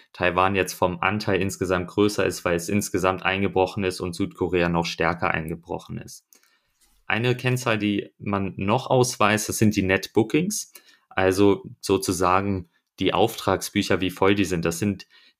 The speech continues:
die Aufträge, die A S A, A S M L eben schon sicher abgeschlossen hat, also, ähm, die in den Büchern stehen, die aber noch nicht als Umsätze realisiert wurden. Und daran kann man immer ganz gut messen, wie wohl,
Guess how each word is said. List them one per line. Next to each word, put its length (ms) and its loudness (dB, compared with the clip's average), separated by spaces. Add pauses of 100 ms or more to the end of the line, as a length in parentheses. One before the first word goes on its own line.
(120)
die 240 0
Aufträge, 560 4
die 180 -2
A 180 2
S 140 -2
A, 260 4 (140)
A 160 4
S 140 0
M 120 0
L 260 2
eben 200 2
schon 500 -2
sicher 400 2
abgeschlossen 760 0
hat, 200 0
also, 440 0 (680)
ähm, 400 2
die 140 0
in 80 0
den 180 0
Büchern 360 0
stehen, 520 2 (220)
die 120 4
aber 160 4
noch 240 0
nicht 220 2
als 180 0
Umsätze 560 4
realisiert 640 0
wurden. 380 -2 (340)
Und 400 -2
daran 320 2
kann 180 -4
man 160 0
immer 220 -2
ganz 300 -4
gut 160 -4
messen, 520 -2
wie 200 -4
wohl, 320 2